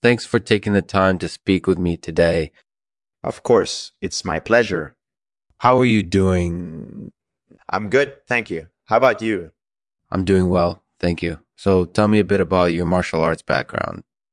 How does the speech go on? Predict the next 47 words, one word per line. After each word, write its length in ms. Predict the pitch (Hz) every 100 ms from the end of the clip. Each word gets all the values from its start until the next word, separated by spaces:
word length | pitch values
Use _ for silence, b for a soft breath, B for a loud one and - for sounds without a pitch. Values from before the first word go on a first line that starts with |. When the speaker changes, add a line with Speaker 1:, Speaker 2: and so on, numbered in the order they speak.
| _ - -
Speaker 2:
Well, 260 | 135 175 147
I 80 |
grew 180 | 127 143
up 160 | 151 143
in 80 | 123
a 60 |
tough 320 | - 131 -
part 160 | 131 127
of 80 | 123
Montreal, 480 | 120 117 117 120 110
so 160 | -
I 80 | 120
learned 240 | 127 139
how 140 | 127 123
to 160 | 113
fight 340 | 104 113 127 -
from 220 | 113 107
a 20 |
young 300 | 104 113 120
age. 420 | 123 120 - - - - - b b
And 160 | 98 101
then 140 | 139 143 135 120 - -
I, 100 | 120
I 40 |
studied 400 | 113 131 139 135
martial 320 | 127 127 123
arts 220 | 127 135
in 80 | 113
Tibet 280 | 107 113 113
under 280 | 117 117 113
a 40 |
master 300 | 107 107 107
lama. 380 | 104 120 107 98 _ _ _ _ _
Speaker 1:
Wow, 520 | - 104 90 82 82 _ -
that's 160 | 104 -
quite 180 | 120
an 80 | 113
interesting 380 | 117 - - 95
story. 480 | - 98 90 82 - _ _
How 120 | 131
did 140 | 151 151
you 120 | 131
learn 180 | 123 110
to 100 | 104
cut 260 | - 113
so 560 | - - 107 113 - -
effectively? 800 | 95 - 98 - 110 110 117 113